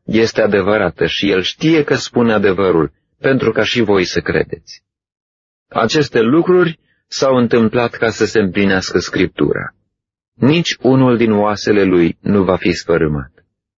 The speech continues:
Și în altă parte Scriptura mai zice, „Vor vedea pe cine au străpuns.” După aceea, Iosif din Arimatea, care era ucenic al lui Isus, dar pe ascuns de frica iudeilor,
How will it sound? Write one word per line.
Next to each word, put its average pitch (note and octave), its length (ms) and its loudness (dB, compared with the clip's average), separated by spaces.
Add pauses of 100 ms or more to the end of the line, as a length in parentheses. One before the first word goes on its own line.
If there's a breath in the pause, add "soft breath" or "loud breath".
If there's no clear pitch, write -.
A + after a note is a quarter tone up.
(840)
Și A#2 380 -2
în B2 180 0
altă C#3+ 260 0
parte A2 380 0
Scriptura G#2+ 540 0
mai F#2+ 200 -2
zice, D#2+ 460 -2 (540)
„Vor A2+ 380 2
vedea A2 360 0
pe F#2+ 140 0
cine F2 300 0
au D#2+ 120 0
străpuns.” D2 920 -6 (1800)
După A#2 320 0
aceea, A2+ 560 0 (420)
Iosif D3 440 0
din A#2+ 240 0
Arimatea, G2+ 680 0
care G#2 280 -2
era G#2+ 220 0
ucenic A2+ 480 0
al F#2+ 120 0
lui F2 160 2
Isus, F2+ 500 -2 (100)
dar G2 260 0
pe G2 120 -2
ascuns F#2+ 540 -2
de F2+ 140 0
frica G#2+ 300 -4
iudeilor, F2+ 680 2